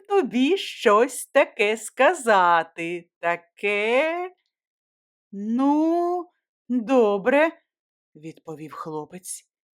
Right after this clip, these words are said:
В його голосі звучали якісь дивні нотки. Хотіла запитати, чи, бува, чогось не трапилось, але Ігор поклав слухавку.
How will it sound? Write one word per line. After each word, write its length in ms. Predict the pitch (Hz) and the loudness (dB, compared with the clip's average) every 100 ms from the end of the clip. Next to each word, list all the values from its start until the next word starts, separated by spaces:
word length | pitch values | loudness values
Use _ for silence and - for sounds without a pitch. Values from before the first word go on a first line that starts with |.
| _ | _
В 60 | 180 | -12
його 400 | 196 269 320 330 | -4 -2 0 0
голосі 600 | 381 392 240 - - 220 | 0 0 -2 -6 -6 -8
звучали 640 | 202 247 - 330 349 339 | -6 -6 -4 -2 -2 -2
якісь 420 | 269 254 285 285 196 | -4 -4 -6 -8 -8
дивні 480 | 226 247 233 240 | -6 -4 -4 -4
нотки. 680 | 226 170 143 139 - 165 160 _ _ _ _ | -6 -8 -8 -12 -16 -18 -18 _ _ _ _
Хотіла 680 | - 220 202 233 208 202 190 | -8 -8 -2 0 4 4 2
запитати, 760 | 202 247 240 240 208 208 220 202 - _ | 0 0 0 0 0 2 -4 -4 -14 _
чи, 200 | - 233 | -4 -4
бува, 320 | 190 208 208 | -2 2 2
чогось 400 | 208 214 202 202 | 2 -2 -2 0
не 120 | 254 | 0
трапилось, 720 | 269 330 269 - 156 147 - - _ _ _ - | 2 6 6 4 -4 -6 -8 -16 _ _ _ -10
але 280 | 165 160 | -8 -8
Ігор 460 | 156 202 285 294 320 _ | -10 -4 -2 -2 -4 _
поклав 460 | 202 180 151 165 | -8 -6 -6 -6
слухавку. 840 | - 160 156 135 151 139 _ 165 | -8 -10 -10 -10 -12 -14 _ -20